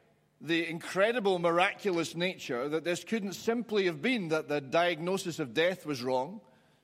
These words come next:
and that he'd somehow just passed out. But here's a man who four days in the tomb is going to have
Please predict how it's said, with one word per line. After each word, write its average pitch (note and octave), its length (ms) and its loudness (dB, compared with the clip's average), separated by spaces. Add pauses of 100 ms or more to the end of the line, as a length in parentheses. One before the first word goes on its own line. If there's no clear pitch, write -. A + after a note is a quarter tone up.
(600)
and C3 140 -4
that C3+ 100 -2
he'd D3 260 -2
somehow D#3 400 0
just C#3+ 320 -4
passed D3+ 360 -2
out. D3 380 -4 (840)
But B2+ 140 -4
here's F#3 260 2
a F3+ 60 -4
man F3+ 320 2
who F3 200 2
four F#3 600 2 (1400)
days D#3+ 720 0 (100)
in D3 160 -2
the C3 60 -2
tomb D3+ 720 -2 (800)
is C3 160 -4
going D3+ 240 0
to C#3+ 100 -4
have C3 320 -2